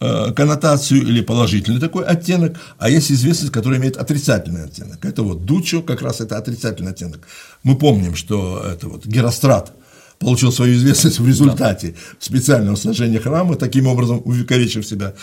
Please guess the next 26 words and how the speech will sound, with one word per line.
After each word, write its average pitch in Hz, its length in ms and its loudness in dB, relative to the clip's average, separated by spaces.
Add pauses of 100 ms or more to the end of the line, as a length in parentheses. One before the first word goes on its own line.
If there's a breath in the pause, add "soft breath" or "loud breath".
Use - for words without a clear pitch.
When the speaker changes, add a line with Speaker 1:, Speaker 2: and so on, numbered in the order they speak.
(240 loud breath)
Speaker 1:
А 107 160 2
Дуччо 196 500 2
остался 160 420 2
в 156 60 4
истории. 151 540 2 (180 loud breath)
Кто - 180 2
бы 165 120 6
знал 151 260 4
этого 117 180 2
скульптора 120 460 2
Дуччо, 170 440 0 (260 loud breath)
если 127 200 4
бы 143 80 6
не 151 120 6
было 147 180 6
этого 143 220 4
камня, 110 340 2
который 131 380 4
он 131 180 4
на-, 135 160 2
над 123 340 0
которым 143 240 4
он 131 60 4
Speaker 2:
Изгадил. 143 100 4
Speaker 1:
начал 139 280 6
работать 185 520 4